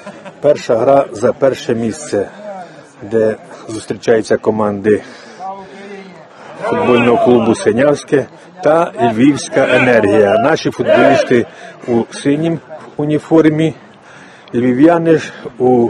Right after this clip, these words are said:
біло-чорній. Для наших футболістів, щоб досягти першого місця, достатньо було зіграти цю гру в нічию. І така тактика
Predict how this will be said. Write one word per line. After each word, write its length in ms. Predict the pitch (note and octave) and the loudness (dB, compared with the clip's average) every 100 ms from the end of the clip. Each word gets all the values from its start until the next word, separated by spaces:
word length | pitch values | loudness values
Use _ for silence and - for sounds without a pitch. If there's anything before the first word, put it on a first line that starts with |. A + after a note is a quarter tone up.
| - - | -4 -10
біло-чорній. 1300 | A2 D#3+ D3+ D3 - - - - - G#2+ G2+ G2+ F#2+ - _ _ _ _ - | 2 4 6 2 0 -20 -20 -12 -6 -4 -6 -12 -16 -20 _ _ _ _ -14
Для 180 | G2 A2 | -10 -6
наших 340 | A2 - A2+ | -6 -8 -16
футболістів, 920 | - G#2+ D#2+ F2+ G#2 E3 - D#3+ C#3+ - - _ | -18 -20 -20 -18 -14 -16 -12 -12 -12 -16 -20 _
щоб 280 | - - D3 | -16 -12 -10
досягти 560 | C#3+ - D3 - - D3 | -10 -8 -10 -10 -10 -8
першого 460 | D3+ C#3 - C3+ | -8 -8 -10 -14
місця, 440 | A#2 C3 - C3 - _ _ | -12 -16 -14 -12 -12 _ _
достатньо 800 | - D#3+ F#3 - D#3+ D#3+ D#3+ D#3 | -12 -10 -10 -12 -12 -12 -14 -20
було 300 | C3+ C#3 C#3+ | -18 -16 -16
зіграти 540 | A2 B2+ A2+ C3 B2+ | -14 -16 -14 -14 -16
цю 260 | B2 - A#2+ | -20 -18 -18
гру 320 | G2+ A#2 A#2+ _ _ | -16 -16 -18 _ _
в 80 | G#2+ | -20
нічию. 600 | A2+ A2 - G2+ F#2 F2+ E2+ E2 _ _ _ _ | -20 -20 -20 -20 -20 -20 -20 _ _ _ _ _
І 60 | - | -20
така 380 | - F#2 G#2 | -20 -20 -20
тактика 640 | F2 - D3+ - C#3 - | -20 -18 -18 -18 -20 -18